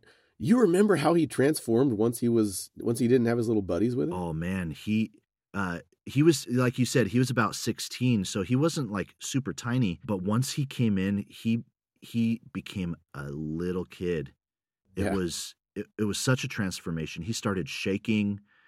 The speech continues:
Speaker 2: Um, he, his eyes were just darting everywhere. It was like he expected to get mugged or someone was gonna jump out from behind the door and hit him with a lead pipe or <laughs> something.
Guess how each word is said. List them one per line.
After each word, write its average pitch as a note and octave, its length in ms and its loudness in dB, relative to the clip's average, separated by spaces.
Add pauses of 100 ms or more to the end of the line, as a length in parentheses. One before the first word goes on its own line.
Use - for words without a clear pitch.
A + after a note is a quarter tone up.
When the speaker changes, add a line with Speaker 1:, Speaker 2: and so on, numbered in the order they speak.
(200)
Speaker 2:
Um, E2 280 -6
he, G2+ 240 -2
his E2+ 240 -6
eyes F#2+ 320 -6
were G2+ 60 -4
just D#2+ 220 -10
darting F#2 440 -4
everywhere. G2 420 -2
It F#2+ 140 -2
was F#2 160 -6
like F#2+ 160 -6
he G#2 140 -6
expected F2 640 -8
to E2 340 -4 (540)
get E2+ 220 -6
mugged F2+ 420 -2
or E2+ 80 -4
someone F#2+ 320 -2
was E2+ 140 -6
gonna F2+ 240 -4
jump F2+ 300 -6
out F2+ 180 -6
from F2+ 160 -6
behind F2+ 300 -4
the - 20 -4
door E2+ 320 -4
and D2+ 280 -6 (440)
hit F2 180 -6
him F2 120 -2
with E2+ 120 -4
a E2+ 60 -6
lead D#2+ 260 -6
pipe F2+ 320 -6
or D#2 60 -4
<laughs> - 140 -6
something. A#2+ 420 0